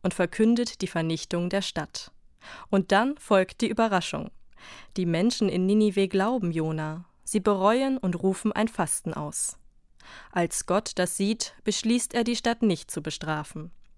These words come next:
Und Jona ist sauer. Jetzt hat er schon widerwillig Gottes Auftrag erfüllt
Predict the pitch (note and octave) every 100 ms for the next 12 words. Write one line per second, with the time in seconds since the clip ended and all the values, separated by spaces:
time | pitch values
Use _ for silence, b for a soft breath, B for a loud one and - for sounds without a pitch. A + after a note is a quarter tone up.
0 | b b b b - G3+ F#3 A3+ C4+ C#4
1 | C#4 C#4 - B3 - F#3 D3+ D3 E3+ -
2 | - _ B B A3 A3 - C4 - B3
3 | - G#3+ F3+ G3+ B3 G#3+ G3+ G3 G3 F#3
4 | G3 F#3 - E3 G#3+ - F#3 - - -
5 | G#3 A3